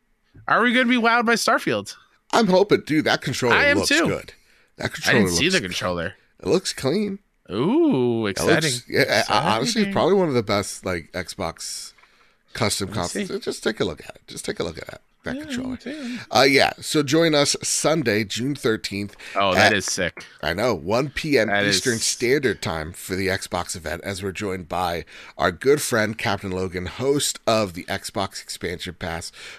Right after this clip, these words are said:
Speaker 2: with his co-host, and I forget his name, but that doesn't quite matter.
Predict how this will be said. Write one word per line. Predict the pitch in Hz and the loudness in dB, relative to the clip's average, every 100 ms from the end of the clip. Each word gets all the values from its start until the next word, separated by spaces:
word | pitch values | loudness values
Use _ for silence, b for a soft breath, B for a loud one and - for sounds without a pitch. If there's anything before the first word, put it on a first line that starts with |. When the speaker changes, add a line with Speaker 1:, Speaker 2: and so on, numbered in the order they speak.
| B | B
Speaker 2:
with | 107 - | -2 0
his | 101 - | -4 -4
co-host, | - 151 139 101 95 - | 0 2 2 0 -4 -4
and | 69 90 - | -8 -8 -6
I | 92 | -6
forget | - 85 69 | -6 -8 -8
his | 85 73 | -8 -10
name, | 82 - 69 | -12 -14 -12
but | 71 - B B B | -14 -14 B B B
that | 107 - | 2 2
doesn't | 78 87 | -2 -4
quite | - 73 60 | -6 -6 -4
matter. | 64 65 64 | -6 -6 -10